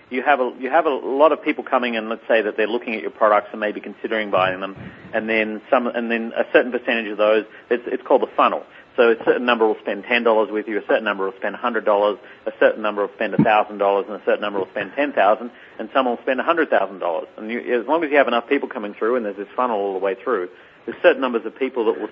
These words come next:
spe-, will pay for things at different price points. Um, and I don't see Fark or any of these, I mean, Fark has its members section, which drives a little bit of revenue, but not much. But I don't see much with these sorts of sites doing that sort of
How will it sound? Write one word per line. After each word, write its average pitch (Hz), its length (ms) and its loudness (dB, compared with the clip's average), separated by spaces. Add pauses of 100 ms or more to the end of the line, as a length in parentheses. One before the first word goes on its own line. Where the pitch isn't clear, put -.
(100)
spe-, - 560 -6
will 113 100 -6
pay 135 240 2
for 120 140 -6
things 101 240 -8
at 107 100 -8
different 107 220 -8
price 127 220 0 (100)
points. 82 220 -8 (520)
Um, 117 380 2 (260)
and 147 260 -4
I 143 120 4
don't 202 200 0 (100)
see 156 260 0
Fark 156 260 0
or 143 180 0
any 143 200 -2
of 123 60 -4
these, 120 200 -2
I 127 60 0
mean, 131 180 -4
Fark 170 240 4
has 139 180 0
its 120 200 -6
members 127 300 -2 (340)
section, 113 420 -4
which 120 140 -8 (300)
drives 113 260 4
a 113 40 -2
little 110 200 -4
bit 110 140 0
of 95 60 -4
revenue, 101 360 0
but 90 100 -8
not 107 200 -6
much. 113 260 0 (460)
But 147 100 4
I 165 60 6
don't 208 260 0
see 175 120 0
much 135 340 0 (160)
with 135 200 -2 (880)
these 147 200 -8
sorts 147 180 -10
of 127 160 -14
sites 135 220 -2 (140)
doing 147 240 0
that 120 200 0
sort 123 140 2
of 113 80 -2